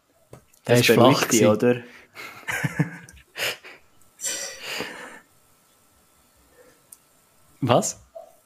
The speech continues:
Speaker 2: Das beruhigt dich eben, oder, die Aussage?
Speaker 1: Wer?
Speaker 2: Die?
Speaker 1: Wieso? Aha, wegen
Speaker 2: Dein
Speaker 1: meinem
Speaker 2: Meistertipp.
Speaker 1: Meistertipp. Ja, <laughs> Entschuldigung. Jetzt bin ich grad völlig
Speaker 2: Das hat jetzt
Speaker 1: weggestiegen.
Speaker 2: lang gedauert.
Speaker 1: Ja. <laughs> Ja,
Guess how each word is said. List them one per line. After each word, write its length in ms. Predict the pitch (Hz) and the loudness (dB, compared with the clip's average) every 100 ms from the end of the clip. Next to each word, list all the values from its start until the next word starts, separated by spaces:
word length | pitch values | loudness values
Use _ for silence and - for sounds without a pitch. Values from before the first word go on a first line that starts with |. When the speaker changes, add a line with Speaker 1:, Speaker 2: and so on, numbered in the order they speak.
| _ | _
Speaker 2:
Das 140 | - 123 | -10 -2
beruhigt 520 | 120 110 139 170 - | 0 2 0 -2 -2
dich 80 | 143 | 0
eben, 180 | 104 101 | 0 0
oder, 260 | 101 113 120 | -4 -2 -4
die 160 | 123 | -2
Aussage? 600 | 117 - - - - - - _ _ _ _ _ _ _ _ - | -4 -6 -10 -10 -14 -20 -20 _ _ _ _ _ _ _ _ 0
Speaker 1:
Wer? 320 | 120 117 104 - _ - - _ _ _ _ 120 | 4 4 2 -10 _ -20 -20 _ _ _ _ 0
Speaker 2:
Die? 320 | 185 - - _ _ _ _ _ _ | 0 -2 -12 _ _ _ _ _ _
Speaker 1:
Wieso? 420 | 113 139 113 104 - _ _ _ _ _ | -2 0 2 -2 -8 _ _ _ _ _
Aha, 360 | 131 127 185 143 | 4 10 10 10
wegen 120 | 135 | 6
Speaker 2:
Dein 80 | 139 | 6
Speaker 1:
meinem 160 | 143 | 8
Speaker 2:
Meistertipp. 720 | 143 165 180 190 190 160 127 - | 8 6 4 2 6 6 6 0
Speaker 1:
Meistertipp. 160 | - - - | -8 -10 -12
Ja, 800 | 117 127 151 156 147 - 147 127 131 | -6 0 6 6 6 4 2 2 -4
<laughs> 240 | 151 - - | -4 -2 4
Entschuldigung. 540 | 208 170 190 143 190 - 180 156 - | 6 8 6 8 6 6 4 4 2
Jetzt 200 | 151 - | 0 2
bin 160 | 135 160 | 4 6
ich 80 | |
grad 200 | 135 120 | 6 4
völlig 260 | 147 156 165 | 4 4 6
Speaker 2:
Das 180 | 175 165 | 6 6
hat 80 | 190 | 4
jetzt 120 | 143 | 6
Speaker 1:
weggestiegen. 260 | 156 139 | 6 6
Speaker 2:
lang 180 | 123 127 139 135 | 6 6 4 2
gedauert. 420 | 117 98 95 104 | -2 -2 -4 2
Speaker 1:
Ja. 180 | 147 107 - 1077 1077 - - - _ - | 4 4 4 0 -4 -10 -12 -16 _ -2
<laughs> 120 | 170 - - - - - - | -2 -2 -2 0 -2 -6 2
Ja, 320 | 131 131 - | 4 4 0